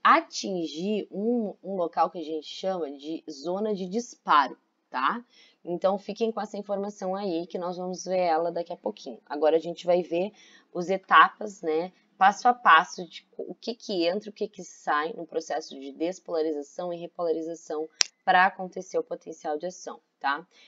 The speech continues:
Então, esse potencial de ação, eles são impulsos elétricos, tá? Que vão acontecer ao longo aí, ah, desse neuro-, desse neurônio. São alterações rápidas nesse potencial de membrana,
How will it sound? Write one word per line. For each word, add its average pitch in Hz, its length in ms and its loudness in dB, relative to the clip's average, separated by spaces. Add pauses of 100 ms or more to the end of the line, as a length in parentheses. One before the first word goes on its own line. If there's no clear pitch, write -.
Então, 254 140 -6
esse 269 140 -4
potencial 214 580 -2
de 165 80 -2
ação, 156 320 -8
eles 143 160 -8
são 151 180 -8
impulsos 151 500 -10
elétricos, 151 880 -6
tá? 143 220 0
Que - 160 -12
vão 156 340 0
acontecer 147 800 -10
ao 151 160 -2
longo 190 600 2
aí, 151 320 -2 (360)
ah, 147 300 -2
desse 156 380 0
neuro-, 139 260 -10 (100)
desse 143 420 -6
neurônio. 135 720 -4 (840)
São 233 200 4
alterações 208 880 2
rápidas 285 840 2
nesse 220 280 2
potencial 220 580 0
de 185 80 -6
membrana, 185 560 0